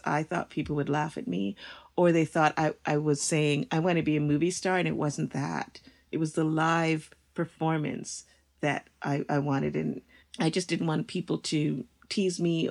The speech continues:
or mistake what I was saying, that I was thinking I was, you know, all fancy. Um, and it stayed with me for a long time. <laughs>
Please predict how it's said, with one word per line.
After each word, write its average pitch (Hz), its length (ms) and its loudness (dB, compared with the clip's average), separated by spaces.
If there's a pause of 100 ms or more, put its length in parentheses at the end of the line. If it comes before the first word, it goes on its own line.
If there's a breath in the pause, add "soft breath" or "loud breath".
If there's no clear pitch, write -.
or 151 180 -2
mistake 151 480 -2
what 151 120 0
I 139 100 0
was 139 140 -2
saying, 160 640 -2 (200)
that 156 120 -2
I 143 40 2
was 147 180 -2
thinking 147 340 -4
I 143 80 -4
was, - 380 -6 (180)
you 143 120 -6
know, 165 300 -6 (560)
all 156 140 -2
fancy. 175 640 0 (540 soft breath)
Um, 151 400 -6 (100)
and 165 160 0
it - 140 -6
stayed 202 260 0
with 185 180 -2
me 147 120 -2
for 151 180 -6
a 147 60 0
long 151 220 -2
time. 170 500 -2 (320)
<laughs> - 680 -4